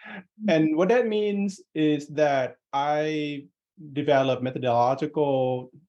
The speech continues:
Speaker 2: technique or ways to evaluate anti-racist intervention or policies. I'm not the face of the community, but I provide support for people who are impacted by racism to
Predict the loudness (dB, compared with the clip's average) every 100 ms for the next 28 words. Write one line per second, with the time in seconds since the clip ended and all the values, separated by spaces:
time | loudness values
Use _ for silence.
0 | -8 -4 0 4 6 6 4 0 2 4
1 | 2 0 -2 0 0 -4 -4 -4 -2 -2
2 | 0 0 0 -2 -2 -2 -8 _ -20 _
3 | -4 -2 0 0 0 -2 -2 -4 -2 -4
4 | -2 -2 -2 0 0 2 0 -2 -2 -2
5 | -2 0 -2 -4 -4 -2 -4 -10 _ -20
6 | -20 _ 0 2 4 4 2 -4 -6 -2
7 | 0 0 0 -2 -2 -4 -2 -2 -2 -2
8 | 0 0 0 0 2 2 -4 -6 -4 0
9 | 0 -2 -8 -6 -2 0 -2 -4 -4 -2
10 | -4 2 4 4 2 0 -2 -4 -2 -2
11 | -4 -6 -2 -2 -4 -6 -8 -6 -6 -4
12 | -2 -4 -2 0 0 -2